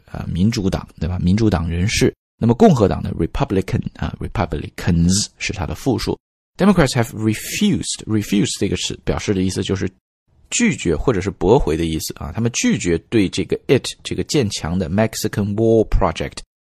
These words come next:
去提供财务的支持。And ahead of the speech，在这里呢是一个状语啊，时间状语，在什么什么之前叫ahead of the。啊，for example, ahead of the class, we need to collect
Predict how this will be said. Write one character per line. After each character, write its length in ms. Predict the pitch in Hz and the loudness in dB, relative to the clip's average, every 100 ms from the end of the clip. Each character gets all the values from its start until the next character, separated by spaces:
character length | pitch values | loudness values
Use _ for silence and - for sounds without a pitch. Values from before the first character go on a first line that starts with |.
| - | -8
去 140 | - 104 | -4 -2
提 240 | - 92 | -2 0
供 160 | 101 90 | 0 0
财 180 | - 82 | -2 -4
务 140 | 92 | -2
的 120 | 73 73 - | -4 -6 -6
支 180 | 92 | -4
持。 260 | 85 - - _ _ _ - | -2 -4 -6 _ _ _ 0
And 340 | 117 110 - | 2 2 0
ahead 380 | 104 92 - 185 | -4 -4 0 2
of 120 | 160 | 2
the 120 | 143 | 0
speech， 440 | - 147 113 - - | 0 0 -2 -4 -4
在 140 | - 123 | 0 2
这 180 | 175 | 2
里 140 | 123 67 | 0 -2
呢 160 | 64 | -6
是 200 | - 104 | -4 -2
一 80 | 87 | 0
个 120 | 95 | 0
状 320 | 92 156 131 78 | 2 2 2 -2
语 100 | - | -6
啊， 120 | - 87 | -12 -10
时 180 | - 92 | -6 -2
间 160 | 98 | 0
状 180 | 101 82 | -2 -4
语， 60 | - _ _ - | -8 _ _ 0
在 120 | 120 | 0
什 200 | - 92 | 2 0
么 80 | 117 | 0
什 100 | 113 | -2
么 80 | |
之 180 | 110 131 | -2 -2
前 300 | 131 82 87 | 0 -2 -4
叫 100 | 107 | -6
ahead 520 | - 85 - - 107 98 | -6 -6 -6 -6 -4 -4
of 120 | 78 - | -6 -10
the。 80 | - _ _ - | -14 _ _ -12
啊， 120 | 73 - | -10 -6
for 160 | 80 | -6
example, 380 | - 82 - - | -6 -8 -6 -8
ahead 240 | 92 110 | -6 -2
of 120 | 120 117 | -2 -2
the 100 | - | -8
class, 340 | - 151 180 - _ _ _ | 0 2 0 -6 _ _ _
we 160 | 107 107 | 0 2
need 140 | 113 | 2
to 140 | - | -2
collect 440 | 117 - 147 - | -4 -2 -2 -2